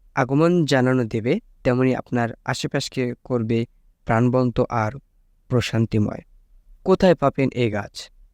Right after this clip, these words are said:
গাছের ক্ষেত্রে আপনার আশেপাশের নার্সারি হতে পারে এক নির্বাচন উৎস।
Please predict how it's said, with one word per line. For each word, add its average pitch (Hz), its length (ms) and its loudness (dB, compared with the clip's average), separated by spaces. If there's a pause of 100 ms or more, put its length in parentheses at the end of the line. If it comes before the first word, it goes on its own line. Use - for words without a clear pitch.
(440)
গাছের 139 260 2
ক্ষেত্রে 196 340 0
আপনার 190 300 0
আশেপাশের 160 520 -2
নার্সারি 139 460 -2
হতে 135 220 -4
পারে 117 340 -6 (360)
এক 113 280 2
নির্বাচন 117 720 0 (140)
উৎস। - 360 -4